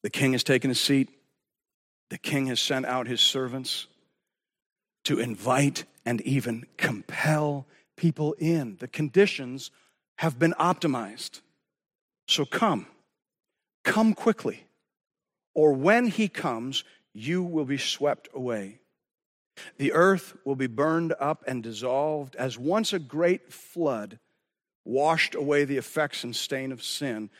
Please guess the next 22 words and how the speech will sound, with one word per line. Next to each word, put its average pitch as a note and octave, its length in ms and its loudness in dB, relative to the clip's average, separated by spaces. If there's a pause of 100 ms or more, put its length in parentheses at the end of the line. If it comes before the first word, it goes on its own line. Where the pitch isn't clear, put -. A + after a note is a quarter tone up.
(140)
So F3 420 4
in D3+ 200 -2
the C#3 80 -4
future, A#2+ 680 -10 (260)
a C3 100 2
wave D#3 580 4
of C#3+ 140 -10
fire D#3 540 -2
will C3 200 -8
scrub D#3+ 640 -4
and C3 160 -8
renew C3 340 -4
the C#3+ 160 -4
entire C#3+ 480 -2
cosmos. A2+ 680 -8 (1600)
And B2+ 140 0
then C#3+ 140 6
the D#3 80 4
world F3 240 4
will E3+ 100 0
begin E3 260 0
again. D3+ 380 -2